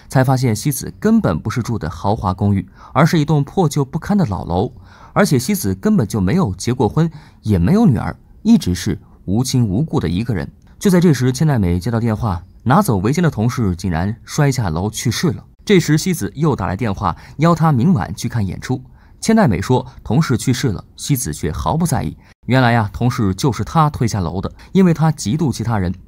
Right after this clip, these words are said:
她觉得千代美的朋友只能是她。得知真相的千代美赶紧给墓园打电话，想解除墓地合同。她可不想和这么可怕的人埋在一起。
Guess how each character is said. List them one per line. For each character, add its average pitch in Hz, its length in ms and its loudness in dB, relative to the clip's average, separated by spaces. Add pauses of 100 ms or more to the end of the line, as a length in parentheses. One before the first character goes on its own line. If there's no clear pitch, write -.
(140)
她 135 120 2
觉 123 140 0
得 110 100 -2
千 - 160 -2
代 165 120 4
美 95 100 0
的 95 80 -4
朋 101 220 -4
友 107 120 -2 (120)
只 92 240 0
能 90 180 2
是 151 140 0
她。 90 200 -6 (320)
得 160 160 4
知 202 160 2
真 220 160 2
相 208 140 0
的 127 80 2
千 143 140 -2
代 131 100 0
美 85 180 0
赶 101 240 0
紧 92 160 -2
给 82 140 -2
墓 123 220 0
园 90 160 -2
打 101 120 -6
电 92 160 -4
话， 87 220 -6 (320)
想 190 260 4
解 - 220 -6
除 - 300 -6
墓 180 160 2
地 104 120 -4
合 85 220 -8
同。 - 160 -6 (400)
她 214 120 2
可 143 160 0
不 104 80 -2
想 92 240 -2
和 113 180 -4
这 240 160 -4
么 220 120 2
可 - 180 -8
怕 92 140 -4
的 90 80 -4
人 85 160 -2 (100)
埋 85 220 -2
在 101 120 -2
一 90 80 -2
起。 - 240 -10